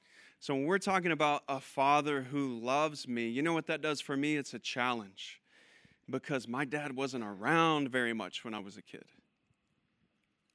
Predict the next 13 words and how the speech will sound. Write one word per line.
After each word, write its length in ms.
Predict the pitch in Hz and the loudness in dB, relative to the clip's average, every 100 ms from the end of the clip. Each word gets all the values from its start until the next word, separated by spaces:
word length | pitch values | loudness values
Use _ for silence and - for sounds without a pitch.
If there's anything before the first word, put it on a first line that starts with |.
| _ _ _ _ _ _ _ _ _ _ _ _ _ _ | _ _ _ _ _ _ _ _ _ _ _ _ _ _
And 80 | 117 | -2
my 160 | 127 131 | 0 2
image 340 | 170 180 190 156 | 4 6 8 6
of 100 | 143 | 4
him 240 | 160 151 | 6 6
as 100 | 143 | 6
a 60 | 135 | 2
kid 320 | - 165 151 | 0 0 0
was 220 | 127 120 | -2 -4
not 300 | 139 160 151 - | -2 -2 -2 -4
a 80 | |
great 420 | 135 113 120 202 123 | -10 -6 -6 -6 -8
one, 200 | 104 | -16